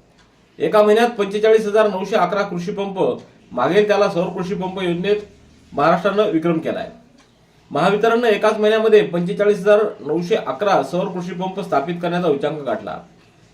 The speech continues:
या विक्रमाची गिनीज बुकमध्ये यशस्वी नोंद झाली आहे. गिनीज बुकतर्फे विश्वविक्रम प्रमाणपत्र प्रदान सोहळा आज छत्रपती संभाजीनगरच्या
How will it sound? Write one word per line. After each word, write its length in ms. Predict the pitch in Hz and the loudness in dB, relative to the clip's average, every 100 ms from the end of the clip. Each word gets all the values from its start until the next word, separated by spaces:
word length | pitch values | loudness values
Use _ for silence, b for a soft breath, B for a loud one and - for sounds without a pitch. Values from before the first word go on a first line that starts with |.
| - | -4
या 100 | 156 | 0
विक्रमाची 520 | 160 185 220 226 233 | 0 0 2 2 0
गिनीज 300 | 175 214 - | -2 -2 -2
बुकमध्ये 480 | 202 202 214 208 170 | -4 0 4 4 4
यशस्वी 300 | 170 170 190 | 0 -4 -2
नोंद 220 | 190 156 | -4 -2
झाली 260 | 123 104 82 | -4 -6 -8
आहे. 260 | - - _ b b _ - | -10 -18 _ b b _ -8
गिनीज 260 | 147 202 214 | 0 0 0
बुकतर्फे 500 | 220 214 226 240 214 | -2 0 2 4 4
विश्वविक्रम 580 | 180 208 208 208 226 233 - - b b b _ | 4 2 2 4 2 0 -6 -20 b b b _
प्रमाणपत्र 540 | 151 175 208 208 214 208 | -2 0 0 0 0 0
प्रदान 360 | 175 175 208 | 0 0 0
सोहळा 240 | 202 208 190 | 0 2 4
आज 300 | - 165 175 | 2 0 -2
छत्रपती 380 | 170 180 202 | -6 -6 -6
संभाजीनगरच्या 800 | 196 180 175 185 190 196 180 160 | -6 -2 -2 -2 -2 -4 -2 0